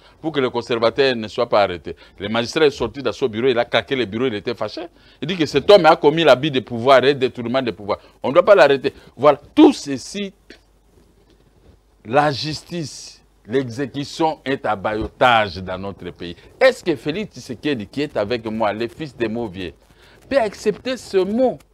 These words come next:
baillotage ? Regardez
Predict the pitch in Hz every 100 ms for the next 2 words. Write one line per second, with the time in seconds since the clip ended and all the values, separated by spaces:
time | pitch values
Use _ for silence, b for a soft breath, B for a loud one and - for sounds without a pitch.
0 | _ _ _ _ _ - - 170 175 170
1 | - - 151 98 - - _ _ _ _
2 | _ _ _ _ _ _ _ _ _ _
3 | 117 170 180 190 185 233